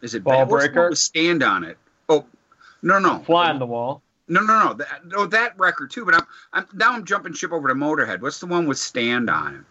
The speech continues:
Speaker 2: Oh, um,
Speaker 1: Uh, and is it Bastards?
Speaker 2: Yeah, that's the one that starts with Burner. Mm-hmm.
Speaker 1: You know, the Burner's great. What's the, what's the one? 'Cause it, God, it's, I think it's got Stand. Although I like the song Stand, it's the one that's got, like, S-, Slash guests on it.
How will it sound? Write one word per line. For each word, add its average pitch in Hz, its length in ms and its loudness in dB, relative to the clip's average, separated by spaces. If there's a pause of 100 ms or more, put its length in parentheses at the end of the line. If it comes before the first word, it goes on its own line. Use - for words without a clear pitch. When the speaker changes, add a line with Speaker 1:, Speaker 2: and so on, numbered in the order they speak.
(100)
Speaker 2:
Oh, 135 280 2
um, 117 420 -2 (420)
Speaker 1:
Uh, 147 260 2
and 131 240 0
is 127 120 -8
it 127 120 -4
Bastards? 175 720 -2 (120)
Speaker 2:
Yeah, 147 280 2
that's 135 260 0
the 151 100 -4
one 143 220 0
that 135 140 0
starts 139 280 2
with 113 180 -8
Burner. 131 480 -2 (640)
Mm-hmm. 123 140 -4
Speaker 1:
You - 160 0
know, 208 140 2
the 175 80 -2
Burner's 214 400 2
great. 143 260 0
What's - 260 -4
the, 214 80 -20
what's 254 300 -2
the 277 100 -6
one? 190 720 -2
'Cause 156 160 -6
it, 165 220 -4
God, 143 400 -2 (160)
it's, 127 180 -10
I 160 60 -2
think 233 160 -4
it's - 140 -4
got 135 200 -2
Stand. - 380 -4
Although 202 240 2
I 175 40 4
like 185 260 0
the - 80 -14
song 156 300 -2
Stand, 85 380 -8 (260)
it's 190 140 0
the 214 80 -2
one 208 140 4
that's 160 120 -2
got, 151 200 2
like, 135 340 0
S-, - 160 -10 (100)
Slash 190 520 0
guests - 440 -6
on 78 220 -14
it. 67 60 -20